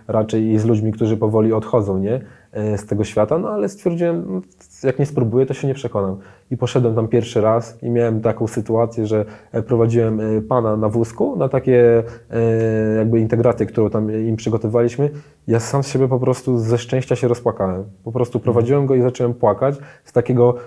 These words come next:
Speaker 1: szczęścia, że jak komuś pomagam, nic w sumie takiego nie robię, co jakoś mnie kosztuje, a ja czuję, że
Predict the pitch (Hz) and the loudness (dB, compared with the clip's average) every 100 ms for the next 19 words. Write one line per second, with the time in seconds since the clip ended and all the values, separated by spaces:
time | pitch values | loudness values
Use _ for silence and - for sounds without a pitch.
0 | - - 131 135 - 123 123 127 123 131 | -18 -2 0 0 2 2 4 2 2 -2
1 | 123 - 120 123 120 147 190 208 - _ | -2 -2 0 2 2 2 0 -4 -16 _
2 | 131 151 160 - 160 143 143 139 143 135 | 2 4 4 -2 -2 0 0 0 2 4
3 | 131 135 143 123 - 127 127 123 127 131 | 4 4 4 2 2 2 4 2 0 0
4 | 120 131 - 131 113 151 208 - - _ | 0 -2 -2 2 4 4 0 -6 -20 _
5 | _ - 113 127 131 131 131 139 135 135 | _ -6 2 6 6 4 2 2 4 4
6 | 123 131 127 | 4 4 6